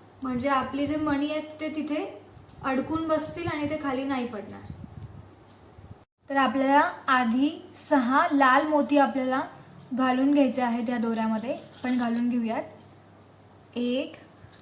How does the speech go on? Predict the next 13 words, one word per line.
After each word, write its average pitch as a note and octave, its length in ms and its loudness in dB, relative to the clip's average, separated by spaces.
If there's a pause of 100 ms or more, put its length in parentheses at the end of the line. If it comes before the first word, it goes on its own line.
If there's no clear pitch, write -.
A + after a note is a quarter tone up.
(1300)
दोन, A#3 420 -2 (1080)
तीन, A#3+ 400 0 (1120)
चार, A3+ 380 -4 (1300)
पाच, A3 340 -4 (1500)
सहा. A3 260 -2 (1700)
दोऱ्याच्या C#4 680 4
शेवटच्या C#4 520 2
टोकापर्यंत C4 640 0
आपल्याला B3+ 380 2
हे B3+ 140 0
मोती C4 460 -2 (160)
न्यायचे A#3+ 400 0
आहेत. B3+ 160 -4